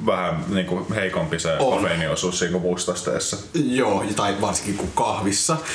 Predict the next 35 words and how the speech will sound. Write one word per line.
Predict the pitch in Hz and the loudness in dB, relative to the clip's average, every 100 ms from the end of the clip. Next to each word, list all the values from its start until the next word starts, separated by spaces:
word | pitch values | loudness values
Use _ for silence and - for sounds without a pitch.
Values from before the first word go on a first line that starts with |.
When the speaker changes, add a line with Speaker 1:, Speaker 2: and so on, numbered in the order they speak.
| - - | -4 -2
Speaker 2:
Et | 113 | 0
se | 90 | 2
olisi | 120 143 | 2 2
vihreässä | 139 139 120 - | 2 2 2 0
teessä | 123 110 113 | 0 0 0
niinku | 101 | 0
noin | 107 107 107 101 101 101 - - | 2 2 2 2 0 -2 -6 -2
kolmekymmentä | 120 117 98 - 95 | 0 2 0 0 0
viiva | 92 95 | 0 2
viisikymmentä | 101 101 98 - 104 101 98 107 | 2 2 0 -2 -4 -4 -2 0
milligrammaa | 98 95 92 87 82 - - - - - - 87 90 76 87 87 - - | 2 2 0 0 -2 -6 -12 -12 -8 -4 0 0 0 0 0 -2 -4 -4
per | 80 | -4
niinku | 82 76 - - | -2 -2 -4 -2
kuppi | 98 87 - | -2 -2 -4
kofeiinia. | 101 120 107 101 95 92 95 110 | -2 0 0 0 0 0 0 0
Tiedätkö, | 139 - 147 | 2 2 2
paljon | 113 107 104 | 0 2 2
kahvissa | 117 110 92 - - | 0 0 -2 -2 -4
on | - | -4
kofeiinia? | - - 101 90 - - - | -4 -2 -2 -2 -2 -2 -4
Speaker 1:
Se | - | 0
on | 95 | 2
mun | 90 87 | 2 2
mielestä | 85 80 - | 0 0 -2
jossain | 82 - 80 78 | -2 0 0 0
siellä | 82 80 76 76 73 - - - - - - - | 0 0 0 0 0 -4 -8 -12 -12 -12 -8 -2
yhdeksän. | 202 87 - - - | 0 0 -2 -4 -4
Ko-, | - - 117 98 | -4 0 0 2
ko-, | 135 135 | 0 2
kahviskin | 139 139 113 104 | 2 4 2 2
vaihtelee. | 95 90 82 82 | 2 2 0 0
Jos | 85 - | 0 0
on | 92 | 2
Speaker 2:
Mm. | 87 110 | 2 2
Speaker 1:
mu-, | 120 | 0